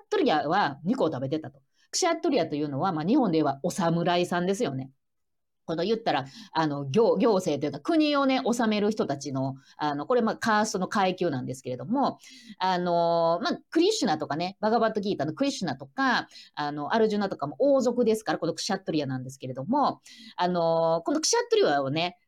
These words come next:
戦いますから、あの、戦争で戦で戦う人たちなんですよ。ベジな-、ベジとかやってたんじゃね、その戦で戦えないと。だから肉を食べてたというんですね。で、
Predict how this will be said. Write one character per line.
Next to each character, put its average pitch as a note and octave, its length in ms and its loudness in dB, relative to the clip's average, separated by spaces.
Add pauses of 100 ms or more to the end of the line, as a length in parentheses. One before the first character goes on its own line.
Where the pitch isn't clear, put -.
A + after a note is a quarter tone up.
(100)
戦 G#4 420 -2
い G4 80 4
ま F4+ 120 2
す - 80 -6
か D3 100 0
ら、 D#3+ 280 2
あ - 20 -2
の、 D#3+ 80 -6
戦 G4+ 220 2
争 D#4+ 240 2
で B3 80 0
戦 D#4 240 -2
で D#4 80 4
戦 D4+ 120 -2 (200)
う E4 80 2
人 D#4 120 -6
た E3+ 100 -6
ち - 100 -12
な C3+ 100 -6
ん B2+ 40 -6
で B2+ 60 -8
す C3 120 -12
よ。 B2+ 100 -12 (320)
ベ A#3+ 140 6
ジ D#4+ 160 4
な-、 - 200 -2
ベ D#3 260 2
ジ D#4+ 100 2
と - 80 -2
か C3+ 80 -2
や G3 60 0
っ - 20 -2
て - 80 -20
た A#3 140 0
ん D#3 60 0
じ B2+ 60 -4
ゃ A#2+ 40 -6
ね、 C3 180 -4 (120)
そ - 120 -6
の D#3+ 180 -2
戦 B3+ 340 2
で A#3 100 2
戦 D#4 360 0
え C4+ 60 2
な F#3+ 100 0
い C#3+ 80 -4
と。 C3 160 -8 (140)
だ A#3+ 80 -2
か E3 80 -2
ら F3+ 40 4
肉 D#4 140 4
を D#3+ 60 0
食 D3 160 -8
べ D#3+ 100 0
て F3 100 0
た D#3 120 0
と D#3 80 -2
い - 20 2
う D3+ 60 -4
ん C3+ 40 -4
で C3 80 -4
す C#3+ 120 -12
ね。 D#3+ 360 -2 (300)
で、 D4+ 240 0